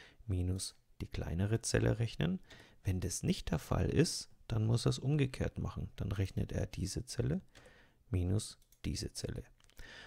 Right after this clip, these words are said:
Zum Schluss wird das Argument abgeschlossen mit einer Zuklammer und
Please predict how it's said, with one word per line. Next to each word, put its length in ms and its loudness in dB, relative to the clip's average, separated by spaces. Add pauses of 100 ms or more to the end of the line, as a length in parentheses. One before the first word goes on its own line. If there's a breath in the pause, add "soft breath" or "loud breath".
(100)
Zum 160 -2
Schluss 380 4
wird 160 8
das 280 2
Argument 540 0
abgeschlossen 640 0
mit 160 2
einer 160 0
Zuklammer 680 0 (640 loud breath)
und 440 4